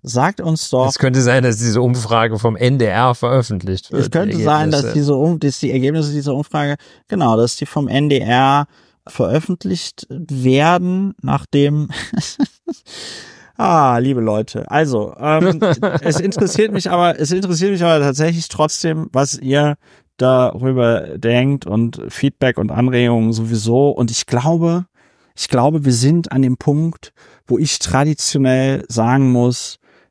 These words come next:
Speaker 1: dass ich das jetzt hier noch, dass ich das jetzt hier noch
Speaker 2: Ich denke,
Speaker 1: abbinden muss.
Speaker 2: abbinden wäre jetzt eine
Speaker 1: Muss ich,
Speaker 2: schöne Sache.
Speaker 1: das wär,
Speaker 2: Das
Speaker 1: wär,
Speaker 2: musst du
Speaker 1: wär,
Speaker 2: jetzt noch
Speaker 1: wär,
Speaker 2: abbinden.
Speaker 1: muss ich jetzt noch,
Speaker 2: Abbinden, muss abbinden.
Speaker 1: muss ich jetzt noch abbinden, ne? Ja, gut.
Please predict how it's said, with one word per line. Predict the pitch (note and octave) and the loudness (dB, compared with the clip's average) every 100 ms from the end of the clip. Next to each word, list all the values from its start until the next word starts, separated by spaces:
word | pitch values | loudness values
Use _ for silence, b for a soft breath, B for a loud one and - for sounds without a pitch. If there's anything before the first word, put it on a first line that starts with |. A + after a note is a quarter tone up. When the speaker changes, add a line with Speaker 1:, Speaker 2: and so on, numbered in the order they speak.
| - | 0
Speaker 1:
dass | A2+ A2+ | 2 2
ich | A#2 | 0
das | - A#2 - | 0 0 2
jetzt | A#2+ - | 0 0
hier | B2 | 0
noch, | A#2+ A#2 A2 - - | 2 2 0 -8 -4
dass | G#2+ | -2
ich | A2+ - | -2 -4
das | A#2 | -4
jetzt | B2 - | -4 0
hier | A#2+ | 2
noch | A#2 | 2
Speaker 2:
Ich | G#2+ | 0
denke, | - A2+ G#2 | -2 0 0
Speaker 1:
abbinden | G#2+ G2+ G2+ | 0 0 0
muss. | G2 G#2 - | -2 -6 -4
Speaker 2:
abbinden | B2+ - C3 A#2 C3+ C#3 | -6 0 0 0 -2 -4
wäre | B2 G#2+ A2+ | -2 2 2
jetzt | A#2+ - - | 0 -4 0
eine | C3+ | 0
Speaker 1:
Muss | C3+ | 0
ich, | C#3+ | -4
Speaker 2:
schöne | - C#3 C#3+ A#2 | 0 2 2 2
Sache. | G#2 F#2+ | 0 0
Speaker 1:
das | B2 - | -2 -2
wär, | B2 A#2+ | -2 -2
Speaker 2:
Das | G#2+ A2+ | -2 0
Speaker 1:
wär, | A#2+ B2 | 2 2
Speaker 2:
musst | C#3 | 4
du | |
Speaker 1:
wär, | C3 | 4
Speaker 2:
jetzt | G#2+ - | 2 2
noch | A2+ G#2 | 0 2
Speaker 1:
wär, | B2 | 2
Speaker 2:
abbinden. | A2+ G2+ G#2+ G#2+ B2+ C3+ | 0 -2 -6 -6 -4 0
Speaker 1:
muss | D#3 | 0
ich | D3 | 0
jetzt | D3+ - | -2 -2
noch, | D3 | -4
Speaker 2:
Abbinden, | G2 B2 A#2+ | -6 -10 -10
muss | - | -12
abbinden. | - A#2 B2 C3 - | -14 -14 -14 -10 0
Speaker 1:
muss | B2 D#3+ | 2 2
ich | D#3+ | 0
jetzt | E3 - | -2 0
noch | E3+ | 0
abbinden, | D#3+ E3 G#2+ F#2+ G#2 | 0 0 0 0 0
ne? | C3+ F3 | 0 -2
Ja, | C#3+ A#2+ A#2+ | 0 -2 -2
gut. | - C#3+ | -2 -2